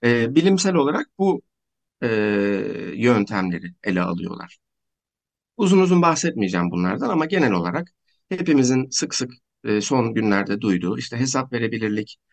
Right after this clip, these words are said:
şeffaflık, katılımcılık, insan hakları, işte etkinlik, verimlilik, sürdürülebilirlik gibi ilkeler bunlar. Bunlar sosyal bilimlerde işte sıkça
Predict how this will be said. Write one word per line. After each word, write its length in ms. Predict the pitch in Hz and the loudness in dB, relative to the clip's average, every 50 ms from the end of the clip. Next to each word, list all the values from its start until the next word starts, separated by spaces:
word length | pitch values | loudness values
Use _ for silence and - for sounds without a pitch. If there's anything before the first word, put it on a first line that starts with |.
| _ _ _ _ _ | _ _ _ _ _
şeffaflık, 840 | - - - 131 123 123 - 120 107 101 - 101 95 92 90 - - _ _ _ | -8 -2 -2 0 -2 0 0 0 0 0 0 -2 -2 -2 -2 -8 -18 _ _ _
katılımcılık, 840 | - - 123 123 131 117 117 107 101 92 87 90 87 87 90 - - _ _ _ _ _ _ _ _ _ _ _ _ | -2 -2 0 2 0 0 2 2 2 2 2 0 -2 -2 -4 -8 -18 _ _ _ _ _ _ _ _ _ _ _ _
insan 320 | - 127 135 127 135 139 127 | 2 4 4 4 4 4 4
hakları, 400 | 117 110 - - 107 101 87 92 | 4 2 0 -2 -2 0 0 0
işte 200 | 92 - - 87 90 90 | -2 -2 -4 -6 -4 -2
etkinlik, 680 | - 127 127 123 - - 123 117 113 107 104 - - - - | -2 -2 -2 -2 -2 0 0 2 0 0 -2 -6 -8 -12 -2
verimlilik, 600 | 113 120 123 113 113 113 110 101 98 101 101 - | 2 2 2 4 2 2 2 2 0 0 -4 -6
sürdürülebilirlik 840 | - - 143 135 123 123 131 123 120 113 117 120 113 110 - - | -6 0 0 0 2 2 2 2 2 0 0 -4 -4 -6 -8 -6
gibi 300 | - 113 - 226 285 269 - _ _ _ _ _ | -6 -6 -4 -4 -6 -6 -8 _ _ _ _ _
ilkeler 560 | - 156 160 143 - 147 135 120 107 95 90 | -2 0 0 2 0 2 2 2 2 0 0
bunlar. 340 | 82 85 85 110 208 320 - _ _ _ _ _ _ _ _ _ _ _ _ _ _ _ _ _ _ _ _ _ _ _ _ _ _ | -2 -4 -4 -4 -6 -8 -10 _ _ _ _ _ _ _ _ _ _ _ _ _ _ _ _ _ _ _ _ _ _ _ _ _ _
Bunlar 240 | 160 175 196 202 185 | 4 4 6 6 4
sosyal 480 | 180 - 180 170 175 - 185 185 180 165 | 4 2 0 0 0 0 -2 -2 -2 -4
bilimlerde 580 | 165 160 156 147 135 131 127 131 151 175 262 | -4 -2 -2 -2 0 -2 -2 -4 -4 -6 -8
işte 200 | 233 - - - | -8 -8 -10 -6
sıkça 520 | 170 - 202 185 180 - - 175 208 208 | -4 -4 -4 -4 -4 -2 -2 0 0 0